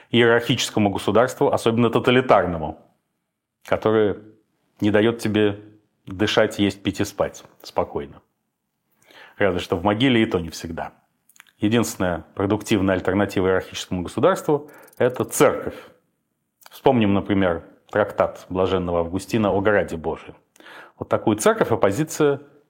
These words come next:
и должна создавать. Ну, может быть, не в прямом смысле.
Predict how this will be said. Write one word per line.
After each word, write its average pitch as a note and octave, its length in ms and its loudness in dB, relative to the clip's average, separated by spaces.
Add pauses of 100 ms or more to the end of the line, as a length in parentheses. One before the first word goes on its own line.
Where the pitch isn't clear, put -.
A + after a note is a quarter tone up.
и - 40 -6
должна G2+ 380 2
создавать. G#2+ 520 0
Ну, D3 80 0
может E3+ 160 0
быть, D3+ 120 -4
не D#3+ 80 2
в D3 60 -4
прямом C#3+ 300 2
смысле. - 400 -18